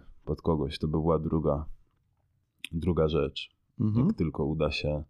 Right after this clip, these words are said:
Speaker 1: podstawi-, postawić te fundamenty w postaci jakby takiej solidnej obrony.
Speaker 2: Mhm. Okej, czyli szybka specjalizacja. Nie zapominając na pewno oczywiście o rozwijaniu się w różny-, w różnych aspektach, w różnych płaszczyznach, no bo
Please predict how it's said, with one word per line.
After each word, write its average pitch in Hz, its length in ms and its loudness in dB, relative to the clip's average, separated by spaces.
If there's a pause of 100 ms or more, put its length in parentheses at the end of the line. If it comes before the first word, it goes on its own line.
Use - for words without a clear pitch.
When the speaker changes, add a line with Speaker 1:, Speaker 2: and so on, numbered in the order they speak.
(480)
Speaker 1:
podstawi-, 101 600 2
postawić 95 460 0
te 98 80 0
fundamenty 90 640 2
w - 60 -12
postaci 85 600 0
jakby 85 280 2
takiej 85 200 0
solidnej 90 480 4
obrony. 85 600 2 (800)
Speaker 2:
Mhm. 120 300 2 (280)
Okej, 95 360 4
czyli 180 240 0
szybka - 300 -2
specjalizacja. 98 840 2 (720)
Nie 117 180 6
zapominając 117 560 4
na 104 60 2
pewno 98 280 2
oczywiście 95 440 0
o 95 40 6
rozwijaniu 95 520 2
się 92 340 2 (600)
w - 260 0
różny-, 104 420 2
w 101 40 0
różnych 104 460 2
aspektach, 95 480 0
w 92 40 -2
różnych 98 220 0
płaszczyznach, 95 560 0
no 92 120 2
bo 92 220 2